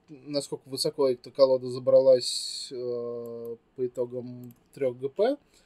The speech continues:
А, но точно знаю, что в Варшаве в-, все российские игроки, которые первый день шли икс ноль,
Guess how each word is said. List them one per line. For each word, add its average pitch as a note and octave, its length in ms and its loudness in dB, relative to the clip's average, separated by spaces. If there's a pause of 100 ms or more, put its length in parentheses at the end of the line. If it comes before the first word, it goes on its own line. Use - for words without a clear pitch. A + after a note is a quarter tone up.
(340)
А, C3 360 2
но C#3+ 140 -4
точно G#3 360 2
знаю, F3+ 180 6
что D3 240 0
в B2+ 300 -12
Варшаве E3+ 680 10
в-, - 60 0 (960)
все D3+ 420 6
российские C#3 500 2
игроки, C#3 280 -4
которые C3 580 0 (680)
первый C#3 260 4
день C3+ 260 -2
шли C3+ 300 -6
икс - 220 -2
ноль, A#3 320 6